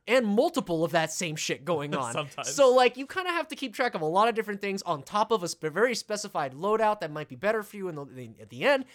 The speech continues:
Speaker 1: though you don't have to do these things, of
Speaker 2: Right.
Speaker 1: course. It, it obviously helps, and the, like, kind of the, the,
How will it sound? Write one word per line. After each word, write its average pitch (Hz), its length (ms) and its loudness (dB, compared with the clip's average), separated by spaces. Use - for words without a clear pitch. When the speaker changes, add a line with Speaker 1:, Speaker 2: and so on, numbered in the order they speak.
Speaker 1:
though 269 100 2
you 247 140 0
don't 247 260 0
have 254 240 2
to 262 100 -8
do 254 180 -6
these 254 220 -8
things, 269 340 -8
of 220 100 -8
Speaker 2:
Right. 233 120 0
Speaker 1:
course. 254 280 -2
It, 240 220 0
it 196 260 -4
obviously 180 460 0
helps, 220 460 -2
and 175 320 -6
the, 170 100 -2
like, 160 420 0
kind 220 200 -2
of 180 100 -2
the, 147 300 2
the, 123 320 -6